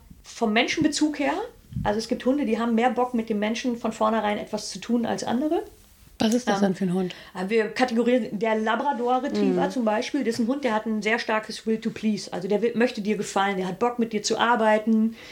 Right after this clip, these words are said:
Speaker 1: Ja, der findet dich so grundsätzlich erstmal toll.
Speaker 2: Mhm.
Speaker 1: Ist trotzdem kein einfacher Hund.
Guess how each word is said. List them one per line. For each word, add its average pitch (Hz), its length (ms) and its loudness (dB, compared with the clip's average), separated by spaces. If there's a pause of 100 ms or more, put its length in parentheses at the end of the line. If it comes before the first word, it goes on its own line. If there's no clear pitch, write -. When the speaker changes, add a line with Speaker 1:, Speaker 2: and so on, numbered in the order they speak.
(140)
Speaker 1:
Ja, 220 180 4
der 233 100 4
findet 240 300 2
dich 226 140 0
so 220 160 2
grundsätzlich 220 480 2
erstmal 202 280 -4
toll. 180 320 -2 (120)
Speaker 2:
Mhm. 196 220 2
Speaker 1:
Ist 170 120 -2
trotzdem 233 240 0
kein 226 160 2
einfacher 214 440 2
Hund. 208 300 0